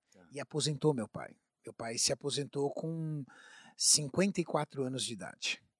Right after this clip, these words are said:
Speaker 2: Só que meu pai se aposentou no meio do plano Sarney.
Speaker 1: Hum.
Speaker 2: E o Sarney, ele indexou todas as aposentadorias em um salário mínimo. Só que o salário mínimo daquela época era o equivalente a uns setecentos reais agora.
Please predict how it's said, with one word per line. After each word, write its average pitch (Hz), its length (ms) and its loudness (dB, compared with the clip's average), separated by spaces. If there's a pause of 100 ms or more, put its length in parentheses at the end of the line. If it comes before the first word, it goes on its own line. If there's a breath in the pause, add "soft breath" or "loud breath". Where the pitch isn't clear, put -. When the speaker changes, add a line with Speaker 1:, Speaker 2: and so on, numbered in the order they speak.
(460 loud breath)
Speaker 2:
Só - 140 2
que - 80 0
meu 208 100 8
pai 202 220 10
se - 200 10
aposentou 175 540 6
no 180 100 4
meio 185 380 8
do 160 140 6
plano 180 520 6
Sarney. 151 560 4 (460)
Speaker 1:
Hum. 92 320 -20 (420 loud breath)
Speaker 2:
E 151 160 4
o 175 60 10
Sarney, 175 680 10
ele 156 200 2
indexou 160 460 4
todas 208 340 4
as 170 80 4
aposentadorias 156 840 2
em 160 60 0
um 156 100 0
salário 160 380 6
mínimo. 110 320 0
Só - 120 10
que - 80 6
o - 40 2
salário 240 260 10
mínimo 170 220 6
daquela 147 360 2
época 170 360 8
era 143 60 6
o - 20 6
equivalente 165 760 4
a 160 100 6
uns 165 140 2
setecentos 202 400 4
reais 156 220 2
agora. 104 280 -6